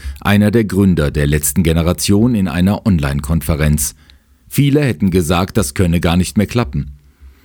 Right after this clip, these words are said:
Doch reiche bei der E-U-Parlamentswahl ein Stimmenanteil von null Komma fünf Prozent,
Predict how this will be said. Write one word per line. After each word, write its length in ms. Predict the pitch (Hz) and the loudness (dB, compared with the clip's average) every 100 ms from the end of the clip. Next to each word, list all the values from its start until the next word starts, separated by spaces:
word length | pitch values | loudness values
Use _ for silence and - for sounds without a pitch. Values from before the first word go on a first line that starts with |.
| - - | -20 -2
Doch 260 | 110 - 90 | -2 -2 -2
reiche 340 | 92 95 135 | 0 0 0
bei 160 | 113 101 | 0 -2
der 120 | 90 | 0
E-U-Parlamentswahl 1120 | 87 87 104 92 90 78 80 80 - 95 101 | 0 0 -2 -2 -2 0 0 0 -2 0 0
ein 160 | - 87 | 0 -2
Stimmenanteil 800 | - 120 139 147 90 - 85 87 | 0 0 0 -2 -4 -2 -2 0
von 260 | 95 92 | 2 2
null 200 | 95 113 | 4 2
Komma 260 | 113 127 127 | 0 -2 -2
fünf 340 | - 90 - | -2 -4 -2
Prozent, 540 | - 107 - 120 92 | -4 -2 -2 0 -2